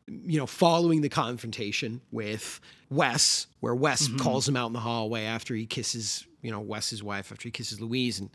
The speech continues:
Speaker 1: sort of like, "All you do is ride on me. All you do is, you know, put a fucking saddle on me and ride me for your own financial gain."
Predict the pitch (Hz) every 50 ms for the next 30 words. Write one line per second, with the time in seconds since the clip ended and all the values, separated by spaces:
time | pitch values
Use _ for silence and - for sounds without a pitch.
0 | _ - - 123 110 98 104 104 95 - - - - - - - - - 175 185
1 | 180 165 156 175 190 151 127 175 170 147 135 117 104 98 117 131 127 131 131 127
2 | 120 120 113 113 110 107 117 143 156 214 254 180 104 90 85 76 78 110 123 131
3 | 127 123 123 127 123 123 113 - - - 110 101 - - 165 120 110 - - 123
4 | - 120 104 - 143 120 120 120 110 107 107 117 143 165 139 107 104 107 117 117
5 | 117 117 113 113 104 117 131 143 143 131 117 - - 110 107 107 110 110 113 107
6 | - - 110 104 104 110 - - 101 - 185 233 269 240 185 175 165